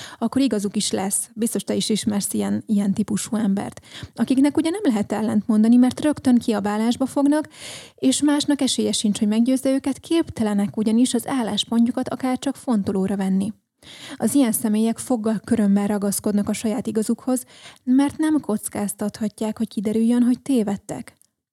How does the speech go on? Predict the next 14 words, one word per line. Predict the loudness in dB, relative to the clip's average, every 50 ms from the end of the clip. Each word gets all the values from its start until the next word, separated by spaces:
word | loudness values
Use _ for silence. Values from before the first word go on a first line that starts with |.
| _
Nem | -6 -6 -6 -2
kockáztathatják, | -4 -4 -4 -2 -4 -6 -6 -4 -4 -6 -4 -2 -4 -4 -2 -4 -4 -2
hogy | 0 0 0
valaki | 0 0 -2 -2 -2 -2 -2 -2 0
ledominálja | 0 0 2 2 4 4 4 4 4 2 2 2 2 2
őket, | 2 0 0 -2 -4 -4 -6 -12 -20 -20 -20 -20 -20 _
muszáj | 0 2 2 2 0 -2 -2 0 0
nekik | 0 0 0 -2 -4 -4 -4
felül | -4 -2 0 2 2 4
maradni, | 4 2 2 2 2 4 4 4
hiszen | 4 2 2 2 2 4
ellenkező | 4 4 4 4 4 2 0 0 0
esetben | 0 0 0 -2 -2 0 2 2 2
kiderülne, | 2 2 0 0 2 2 4 4 4 4 4 4 2